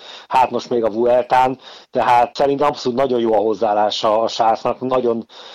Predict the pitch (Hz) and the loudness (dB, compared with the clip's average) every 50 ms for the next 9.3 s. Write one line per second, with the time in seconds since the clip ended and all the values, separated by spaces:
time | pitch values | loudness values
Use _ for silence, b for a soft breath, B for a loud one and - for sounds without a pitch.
0 | B B - 147 143 143 127 113 - 143 147 - - - 127 123 120 - - 143 | B B -4 -2 0 0 -2 -2 -2 -4 -4 -2 -2 0 2 2 0 0 -4 -4
1 | 143 - - 131 113 127 123 113 - - 120 110 98 117 104 - - 107 - 123 | -4 -2 -4 -2 0 2 0 0 0 -4 -6 -4 -2 -2 -2 -2 -6 -4 -2 -2
2 | 120 110 101 113 104 107 113 107 113 110 110 113 110 113 110 101 104 104 117 117 | -2 0 0 -2 0 0 0 2 2 2 2 0 0 -2 -4 -4 -6 -8 -8 -8
3 | 117 113 123 113 110 107 - 120 107 110 107 104 120 123 123 104 127 120 117 113 | -6 -4 -6 -6 -4 -4 -4 -4 -4 -4 -2 -2 -2 -2 0 0 0 0 0 0
4 | 117 117 117 113 B B B B B B B 113 110 131 131 123 104 131 123 123 | 0 0 0 -2 B B B B B B B -6 -4 -2 -2 0 0 0 0 0
5 | 131 120 131 120 135 139 123 131 131 127 117 120 120 110 120 117 110 104 127 127 | 0 -2 -4 -4 -2 -2 0 0 -2 -2 -2 -4 -2 0 -2 -2 0 0 -2 -2
6 | 104 107 127 117 113 113 120 113 - 127 120 110 123 120 104 - - 135 - - | 0 0 0 2 4 4 2 2 0 -4 -4 -2 -2 -4 -4 -4 -8 -10 -6 -4
7 | - 120 104 - - 139 127 - - 120 110 117 113 113 117 113 104 - 123 110 | -4 -4 -4 -4 -6 -4 -4 -2 -4 -2 -4 -4 -4 -2 -4 -4 -2 -4 -4 -4
8 | - 120 107 120 113 110 113 113 107 - - 113 110 113 120 107 113 107 - 135 | -4 -6 -4 -4 -4 -2 -2 -2 -2 -4 -6 -6 -4 -6 -6 -6 -6 -8 -6 -6
9 | 117 113 113 113 117 113 | -4 -2 -2 -2 -2 -4